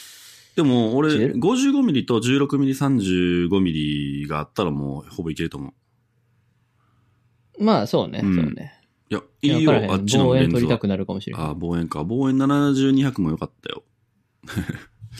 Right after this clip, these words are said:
Speaker 2: あ、ズームか。
Speaker 1: あ
Speaker 2: 七十二百か。まあ、悪くないな。
Speaker 1: うん。あのー、
Speaker 2: まあまあ。
Speaker 1: 標準ズームがあまりよろしくなかったから。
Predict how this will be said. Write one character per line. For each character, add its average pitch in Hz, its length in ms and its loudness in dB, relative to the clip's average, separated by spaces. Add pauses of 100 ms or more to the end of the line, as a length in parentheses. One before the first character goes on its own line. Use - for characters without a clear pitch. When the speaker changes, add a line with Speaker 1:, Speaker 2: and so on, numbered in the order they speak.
(100)
Speaker 2:
あ、 127 220 0
ズ 131 160 -4
ー 113 180 -2
ム - 80 -10
か。 - 480 -14 (1700)
Speaker 1:
あ - 140 -14
Speaker 2:
七 147 260 -8
十 175 100 -6
二 165 140 -4
百 - 240 -10
か。 - 240 -14
ま 135 140 -4
あ、 104 80 -4
悪 104 240 -2
く - 100 -16
な 92 180 -14
い - 80 -18
な。 - 200 -20
Speaker 1:
う 71 40 -6
ん。 67 240 -4 (1120)
あ 87 120 -4
の 87 520 -2
ー、 78 40 -2
Speaker 2:
ま 107 60 -2
あ 101 40 -4
ま - 180 -8
あ。 - 40 -18
Speaker 1:
標 143 340 -2
準 139 200 2
ズ 135 120 -2
ー 120 100 2
ム 85 140 0
が 69 520 -4 (240)
あ 80 100 -8
ま 76 100 -4
り 80 100 -2
よ 82 80 0
ろ 87 60 -2
し - 80 -6
く - 80 -12
な 71 80 -8
か 69 100 -16
っ - 40 -16 (100)
た - 100 -14
か 67 80 -10
ら。 64 360 -12